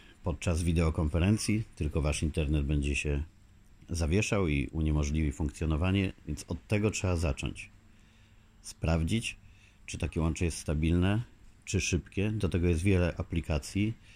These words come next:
Ja polecam Speed Test, polską aplikację,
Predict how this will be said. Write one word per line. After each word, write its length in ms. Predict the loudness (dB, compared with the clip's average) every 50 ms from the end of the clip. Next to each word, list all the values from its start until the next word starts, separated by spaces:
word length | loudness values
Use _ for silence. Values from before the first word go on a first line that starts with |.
| -20 -20 -20 -20 -20 -20 -20 -12 -6
Ja 160 | -4 -4 -4
polecam 560 | -2 0 2 2 2 2 2 2 2 2 2 -2 -4 -14 -20 -20 -20 -20 -20 -20 -20 -16
Speed 400 | -16 -16 -10 -4 -4 -4 -4 -4 -6
Test, 360 | -4 -2 -2 -2 -4 -6 -14 -20 -20 -20 -20 -20 -20 -20 -20 -20 -20 -20 -20 -6 -2
polską 320 | 0 0 0 0 0 0
aplikację, 640 | 0 0 -2 -4 -2 -2 -2 -4 -4 -4 -4 -4 -4